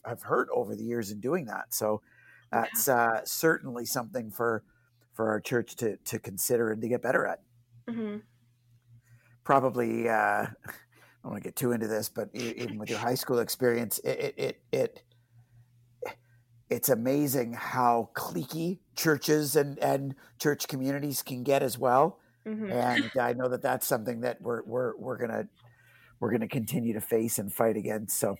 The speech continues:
Speaker 1: I don't know if you wanna speak to that, but I'm sure you can
Speaker 2: Um,
Speaker 1: say amen to that.
Speaker 2: Of course, <laughs> yeah, it's definitely a problem.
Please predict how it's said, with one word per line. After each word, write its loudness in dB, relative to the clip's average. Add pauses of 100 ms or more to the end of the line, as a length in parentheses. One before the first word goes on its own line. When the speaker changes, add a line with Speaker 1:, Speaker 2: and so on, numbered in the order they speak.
(120)
Speaker 1:
I -4
don't -2
know -4
if -6
you -4
wanna -4
speak -6
to -2
that, 0
but -6 (1300)
I'm 4
sure 6
you 6
can 4
Speaker 2:
Um, 2
Speaker 1:
say 0
amen -8
to -6
that. -4 (540)
Speaker 2:
Of 6
course, 8
<laughs> -
yeah, 8
it's 2
definitely 2
a 2
problem. -4